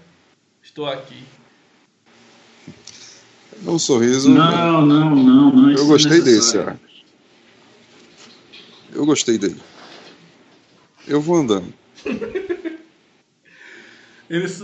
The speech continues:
Speaker 1: quando tu vai andando e, é, Calavos e Arthur vão andando, eles se escoram assim no muro, aí vocês conseguem ver pelas costas, porque pela frente praticamente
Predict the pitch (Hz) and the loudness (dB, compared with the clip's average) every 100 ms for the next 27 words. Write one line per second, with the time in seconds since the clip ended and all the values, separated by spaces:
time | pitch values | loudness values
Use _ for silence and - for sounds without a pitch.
0 | 175 190 208 208 175 226 233 214 180 196 | -14 -12 -10 -10 -4 -2 -2 -2 -4 -6
1 | 214 214 208 208 208 202 190 185 175 165 | -6 -6 -6 -6 -10 -14 -14 -10 -8 -6
2 | 156 147 143 139 - _ _ _ 151 147 | -6 -10 -12 -18 -20 _ _ _ -12 -10
3 | 143 139 131 151 180 196 185 175 160 165 | -8 -8 -8 -4 -4 -4 -10 -4 -2 -2
4 | 175 165 175 175 151 143 170 180 214 - | -8 -10 -8 -8 -8 -10 -10 -12 -14 -16
5 | _ _ - 160 185 - 180 - 165 170 | _ _ -10 -8 -8 -10 -14 -14 -8 -8
6 | 170 180 175 165 147 170 220 220 156 156 | -8 -10 -8 -8 -8 -8 -8 -12 -8 -8
7 | 165 170 202 180 185 180 165 165 175 202 | -8 -12 -14 -14 -12 -10 -12 -10 -10 -6
8 | 190 - - 160 208 175 165 156 165 - | -6 -6 -8 -8 -8 -14 -16 -18 -16 -10
9 | 180 190 180 156 165 - 160 - 160 151 | -4 -4 -6 -12 -12 -12 -12 -10 -12 -12
10 | 151 151 | -14 -20